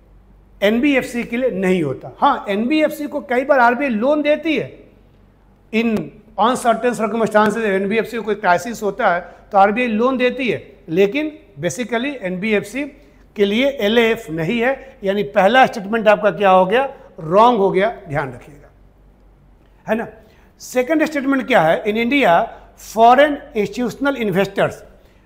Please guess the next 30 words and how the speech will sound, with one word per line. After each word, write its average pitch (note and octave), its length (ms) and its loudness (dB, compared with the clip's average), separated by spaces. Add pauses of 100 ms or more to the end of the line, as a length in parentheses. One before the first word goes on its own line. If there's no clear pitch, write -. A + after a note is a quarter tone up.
(140)
विदेशी A3 680 -4
संस्थागत A3+ 720 -4
निवेशक। F#3+ 520 -2 (420)
अब G3+ 100 -4
देखिए, F#3 340 -4
एक F#3 160 -8
banking F#3 360 -4
का A#3+ 100 -2
पा-, A#3+ 360 -4
part B3 260 0
है C#4+ 460 -2
और G3+ 160 4
एक G#3+ 240 -2 (300)
foreign G#3+ 380 4
investment G3+ 440 -2
का G3 80 4
पार्ट C#3+ 300 0
है, D3+ 80 -6
जो E3+ 140 -8
पढ़ाया F#3 340 2
गया G#3 200 4
आपको D3+ 360 -2 (320)
foreign F#3+ 300 2
sector G3 320 -2
में। C#3 180 -6 (600)
Can B3 280 4 (240)
hold B3+ 380 2
the B3 180 4 (120)
government G3 420 2
security, B3 460 -4